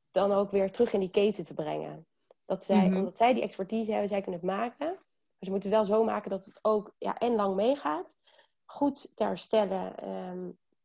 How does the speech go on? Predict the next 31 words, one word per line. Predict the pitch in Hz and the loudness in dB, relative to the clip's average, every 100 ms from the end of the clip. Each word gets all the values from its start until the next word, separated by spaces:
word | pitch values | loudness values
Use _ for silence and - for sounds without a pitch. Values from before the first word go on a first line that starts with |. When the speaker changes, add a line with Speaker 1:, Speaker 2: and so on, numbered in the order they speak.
| _ _ _ _ - _ | _ _ _ _ -20 _
Speaker 1:
en, | - 196 - | -4 -4 -2
eh, | - 92 185 | -2 -2 -2
te, | 190 202 196 | -6 -6 -6
te | 202 190 | -2 2
reinigen, | 185 214 269 285 277 | 4 4 4 0 -2
zeg | 254 | -2
maar, | - - | -4 -2
is. | 254 | -2
En | 220 208 | -2 -2
ook | 196 | -2
te | - | -2
repareren. | 190 185 180 175 214 247 302 320 - - - _ | -2 -2 -2 0 0 0 -2 -4 -20 -20 -20 _
En | 220 | -6
vervolgens | 196 202 269 226 | -2 0 0 0
ook | 202 | -4
weer | 196 | -4
goed | - - | -6 -4
af | 226 240 | -4 -4
te | 185 | -6
breken | 170 160 - | -4 -4 -4
is. | 175 170 | -6 -6
Of, | 180 - _ _ | -12 -12 _ _
of | - 175 - | -10 -10 -6
de | 196 180 - 190 | -4 -4 -6 -8
grondstoffen | - 202 196 185 | -4 -4 -4 -6
hergebruikt | 185 202 202 160 175 170 | -4 -4 -4 -4 -4 -4
kunnen | 180 165 | -8 -8
worden | 165 170 | -8 -8
in | 165 | -8
andere | 170 170 160 | -8 -8 -8
producten. | 170 170 165 - - | -6 -6 -6 -10 -12